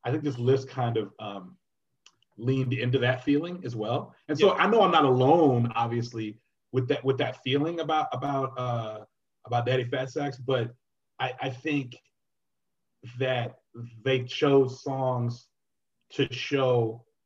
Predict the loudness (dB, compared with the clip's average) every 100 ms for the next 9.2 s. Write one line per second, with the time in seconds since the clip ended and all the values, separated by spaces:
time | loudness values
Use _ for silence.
0 | _ _ _ _ _ _ _ -2 0 0
1 | -2 4 6 6 4 0 0 0 0 2
2 | 2 0 -6 _ -20 _ -16 -12 -4 -2
3 | -2 0 2 2 0 -2 -2 -2 -8 _
4 | _ _ _ -4 -2 0 0 -2 -6 -6
5 | -4 -2 0 -2 -2 -8 _ _ _ _
6 | _ _ 2 2 2 2 4 4 0 2
7 | 2 2 0 2 2 2 0 0 2 4
8 | 2 0 2 2 2 -2 -2 -6 -6 -6
9 | -8 -8